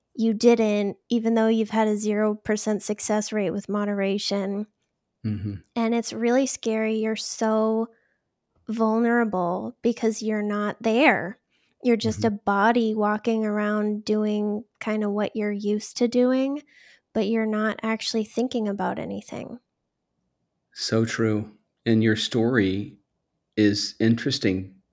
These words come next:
Speaker 2: because, you know, i-, i-, I'm a bit cerebral at times. I'm sure you are as well. You're a student, now you're a professor. You, you have these, this background. And,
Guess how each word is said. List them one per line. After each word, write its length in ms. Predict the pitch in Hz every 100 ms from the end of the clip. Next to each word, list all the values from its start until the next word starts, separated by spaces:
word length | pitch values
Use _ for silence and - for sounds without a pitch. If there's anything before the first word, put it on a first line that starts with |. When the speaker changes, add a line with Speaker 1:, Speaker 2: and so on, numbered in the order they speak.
| _ _
Speaker 2:
because, 580 | 110 - 110 101 - - _ _ _ - - _ _ _ _ _ _ _ _
you 140 | 143 131
know, 220 | 101 - -
i-, 120 | 107
i-, 120 | - - _ _ _ _ _ -
I'm 240 | 131 151
a 40 |
bit 200 | 117 120 -
cerebral 600 | - 107 104 104 101 101
at 100 | -
times. 560 | 110 107 107 110 113 -
I'm 180 | 104
sure 240 | 107 - 113
you 240 | 107 113
are 140 | 110 107
as 180 | 110 110
well. 580 | 107 107 104 107 107 -
You're 180 | 113 110
a 40 |
student, 680 | - - 113 110 107 104 - -
now 200 | 107 101
you're 360 | 104 104 104
a 120 | -
professor. 640 | 110 - - 104 - 107 98
You, 240 | 98 98 -
you 160 | 110 101
have 340 | 117 131 113
these, 340 | 110 101 101
this 160 | - 113
background. 720 | - 101 107 - 92 95 98
And, 480 | - 101 98 98 -